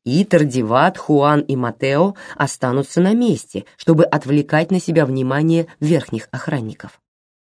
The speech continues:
И все должно происходить быстро.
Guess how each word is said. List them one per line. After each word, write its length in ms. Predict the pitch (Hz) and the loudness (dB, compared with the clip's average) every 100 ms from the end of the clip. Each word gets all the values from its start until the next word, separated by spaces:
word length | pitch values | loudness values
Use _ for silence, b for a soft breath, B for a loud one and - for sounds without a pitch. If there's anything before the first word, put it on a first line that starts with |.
| _ _ - | _ _ 2
И 140 | 196 | 2
все 340 | - - 165 190 | 2 0 2 4
должно 380 | 208 208 208 | 2 2 2
происходить 720 | 202 156 143 - 135 175 - - | 2 -2 -2 -4 -2 -2 -2 -12
быстро. 580 | 101 147 - - 95 | -2 -2 -4 -14 -14